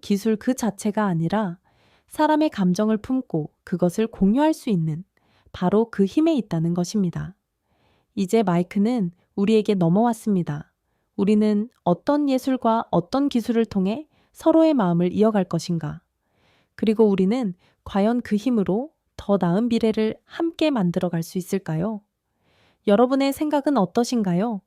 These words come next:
이 이야기가 마음에 남았다면 함께 나누어 주시길 바랍니다. 작은 공유와 대화가 또 다른 깊은 울림을 만들어낼 수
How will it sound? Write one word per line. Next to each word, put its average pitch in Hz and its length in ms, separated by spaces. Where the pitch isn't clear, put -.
이 240 180
이야기가 202 800
마음에 202 280
남았다면 208 680
함께 294 420
나누어 190 340
주시길 196 440
바랍니다. 190 640
작은 233 380
공유와 202 460
대화가 190 560
또 330 100
다른 311 320
깊은 240 420
울림을 196 640
만들어낼 185 540
수 311 340